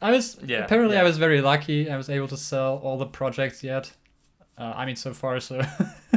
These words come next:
Speaker 1: <laughs> yeah.
Speaker 2: That you've worked on, yeah.
Speaker 1: Yeah, it's, it's kinda
Speaker 2: <laughs>
Speaker 1: interesting that you're able to sell them at that stage at all. I, I still think that's pretty amazing. <laughs>
Speaker 2: That's true, 'cause it's like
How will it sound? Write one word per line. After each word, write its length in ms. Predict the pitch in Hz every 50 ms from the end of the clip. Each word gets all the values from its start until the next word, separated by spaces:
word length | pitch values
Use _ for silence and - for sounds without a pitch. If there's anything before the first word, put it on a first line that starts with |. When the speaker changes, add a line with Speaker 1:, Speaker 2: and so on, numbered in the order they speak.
| 226 -
Speaker 1:
<laughs> 600 | - 208 147 - - - _ - - - - _ _
yeah. 200 | 190 165 131 - - _ - - - - -
Speaker 2:
That 160 | - 147 -
you've 180 | 143 139 131 -
worked 240 | 143 143 143 143 139
on, 300 | 131 127 120 120 117 -
yeah. 260 | - 147 143 143 135 -
Speaker 1:
Yeah, 120 | 208 196
it's, 160 | 170 156 - 214
it's 120 | 208 208
kinda 180 | - 269 269 277
Speaker 2:
<laughs> 60 | 247
Speaker 1:
interesting 320 | - - 151 156 190 175
that 200 | 160 165 160 147
you're 120 | 160 151 139
able 200 | 135 147 151 147
to 120 | 147 147
sell 320 | - - - - 131 135 135
them 200 | 135 123 120 123
at 200 | 123 120 120 120
that 180 | 123 120 117
stage 320 | - - - 120 120 117 -
at 140 | 120 113 113
all. 240 | 110 120 127 123
I, 140 | 104 104 110 - - _ -
I 80 | 113
still 300 | 113 - - - 139 127
think 260 | 123 - 127 120 120 117
that's 360 | 117 117 117 - - - - - _ _ _
pretty 180 | - 120 113
amazing. 440 | 110 107 107 110 113 113 113 120 120 - - - - - - - -
<laughs> 20 | - - - - - 160 - - - - _ _ _ _ _ _ _ _ _ _ _ _ _ _ _ _ _ _ _ _ _ _ _ _ _ _ _ _ _ _ _ _ _ _ _
Speaker 2:
That's 220 | - 127 123 -
true, 440 | - - 131 127 117 117 117 107 110 -
'cause 160 | 135 120 127
it's 140 | 131 - -
like 260 | 147 139 131 131